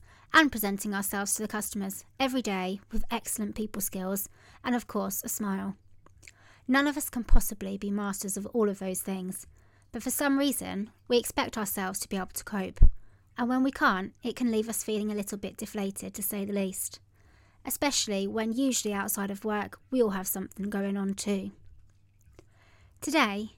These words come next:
I would like to talk to my first mental health professional, Lee Taylor, about the ins and outs of self-worth and how to work on self-confidence, both alone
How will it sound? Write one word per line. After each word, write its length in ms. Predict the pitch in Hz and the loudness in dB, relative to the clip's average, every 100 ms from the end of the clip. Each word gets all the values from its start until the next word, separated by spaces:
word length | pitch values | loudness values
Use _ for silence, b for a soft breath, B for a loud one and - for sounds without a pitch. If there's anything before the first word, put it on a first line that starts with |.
| - | -6
I 100 | 254 | 0
would 100 | 254 | 2
like 160 | 269 - | 2 0
to 100 | - | -2
talk 220 | 262 214 | -4 -4
to 80 | 226 | -6
my 100 | 214 | -6
first 320 | - 214 214 | -4 -4 -2
mental 280 | 214 202 233 | -6 -6 -6
health 240 | 208 196 | -8 -8
professional, 580 | 220 - 208 - 190 190 - - | -10 -8 -6 -4 -4 -6 -12 -14
Lee 180 | - 240 | -2 -2
Taylor, 460 | 247 226 208 185 190 b b b b | -2 -4 -2 -4 -6 b b b b
about 280 | 240 233 233 | 2 4 4
the 140 | 254 | 2
ins 220 | 277 285 | 2 2
and 100 | 285 | 2
outs 320 | 214 196 - - | 0 -2 -4 -6
of 80 | 220 | -6
self-worth 760 | - 226 - 220 196 202 - - | -4 -4 -4 -4 -4 -6 -10 -14
and 140 | - 254 | -6 -2
how 180 | 254 277 | 0 -2
to 260 | - 277 | -2 0
work 220 | 254 240 | 0 -2
on 100 | 220 | -4
self-confidence, 960 | 196 214 214 - 214 - 196 190 - - - b b b b | -6 -6 -6 -6 -6 -6 -8 -8 -8 -14 -16 b b b b
both 220 | 254 247 | -2 0
alone 440 | 277 254 196 202 | 2 2 2 -2